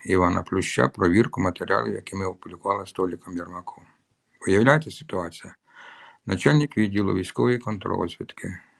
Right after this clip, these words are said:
гр-, полковник Григорій Мельченко і генеральний прокурор, народний депутат України Віктор Шишкін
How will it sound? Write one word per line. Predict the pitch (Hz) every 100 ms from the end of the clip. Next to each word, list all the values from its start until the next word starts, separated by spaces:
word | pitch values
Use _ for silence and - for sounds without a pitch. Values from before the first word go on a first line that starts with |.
| _ _ _ _ _
гр-, | - 92 98
полковник | - 98 - 110 101 92
Григорій | 92 90 90 90
Мельченко | 92 123 - 101 -
і | 92
генеральний | 92 101 135 156 156
прокурор, | 160 - 135 98 95 - _ _ _ _ _ -
народний | 90 87 110 123
депутат | - - - 92
України | 92 - 87 87 85
Віктор | 101 113 120
Шишкін | - 98 - -